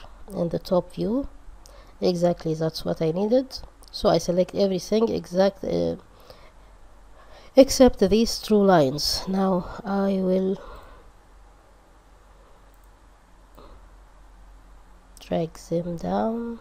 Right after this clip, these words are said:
on the X, on the Y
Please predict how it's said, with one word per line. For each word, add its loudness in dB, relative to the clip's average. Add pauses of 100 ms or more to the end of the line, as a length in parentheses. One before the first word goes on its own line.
(160)
on -8 (1400)
the -8
X, -6 (1600)
on -4
the 0
Y 2